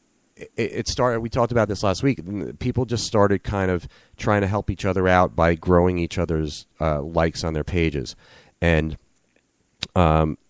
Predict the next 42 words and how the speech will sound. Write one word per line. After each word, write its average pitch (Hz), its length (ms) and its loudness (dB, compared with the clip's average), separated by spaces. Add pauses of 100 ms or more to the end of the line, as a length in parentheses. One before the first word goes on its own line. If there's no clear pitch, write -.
(180)
and 90 180 2
people 110 360 0
were 101 200 2
really 101 540 2
receptive 92 680 -2
to 85 260 -2
that 78 320 0
and 78 180 -4
excited 92 440 0
about 73 280 -2
it, - 120 -6 (520)
um, 71 420 -2 (480)
of 80 220 2
helping 87 320 0
each 80 160 -2
other 85 200 4
out. 87 220 4
And 92 100 -4
it's - 140 -8
really 120 320 0
a 98 40 0
nice 92 300 -2
thing 90 200 -4
to 80 100 -8
see, 80 240 -2
especially 80 380 -6
in 78 60 -4
this 73 120 -6
day 80 180 0
and 78 80 -2
age 76 160 -4
where 82 140 -6
people 82 240 -8
are 78 260 -4
at 80 140 -4
each 82 180 -6
other's 76 300 -4
throats 82 320 -4
for 73 260 -10 (260)
stupid 76 380 -6
reasons, 73 460 -4 (580)
um, 73 420 0